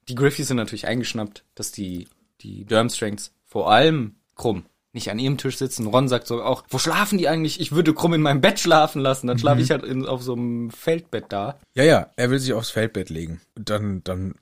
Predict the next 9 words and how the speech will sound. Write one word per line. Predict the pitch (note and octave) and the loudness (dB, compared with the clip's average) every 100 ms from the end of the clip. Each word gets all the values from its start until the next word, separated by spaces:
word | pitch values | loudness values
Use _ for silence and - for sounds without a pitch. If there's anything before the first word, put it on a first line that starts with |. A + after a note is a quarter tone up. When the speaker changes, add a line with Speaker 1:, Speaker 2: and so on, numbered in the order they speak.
| - | -12
Speaker 2:
also | - A#2+ - - - - | -8 -8 -10 -20 -20 -12
das | G#2 - | -10 -4
Konzept | A2+ G2+ C#3 - | -4 0 -2 -2
ist | D3 C#3+ - | -6 -6 -4
nicht | E3 - - - _ _ _ - | -6 -8 -18 -20 _ _ _ -10
ganz | B2 C#3+ F#3 | 0 0 0
durchdacht | - G#2+ - - - | -2 -6 -4 -8 -8
von | - F#2+ | -12 -6
Ron. | F2+ F#2 C3 | -6 -4 -8